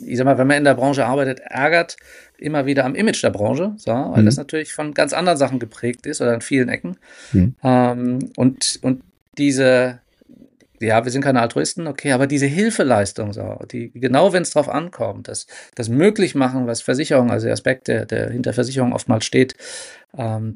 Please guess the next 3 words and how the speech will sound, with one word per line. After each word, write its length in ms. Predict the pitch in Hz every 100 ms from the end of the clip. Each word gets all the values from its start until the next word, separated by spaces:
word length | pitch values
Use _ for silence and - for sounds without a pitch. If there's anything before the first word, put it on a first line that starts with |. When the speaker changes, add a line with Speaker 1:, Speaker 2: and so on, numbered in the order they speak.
| -
Speaker 1:
dass, 460 | 120 147 - - -
dass, 540 | 127 127 - - -
äh, 1120 | 135 127 123 120 120 120 117 120 - - -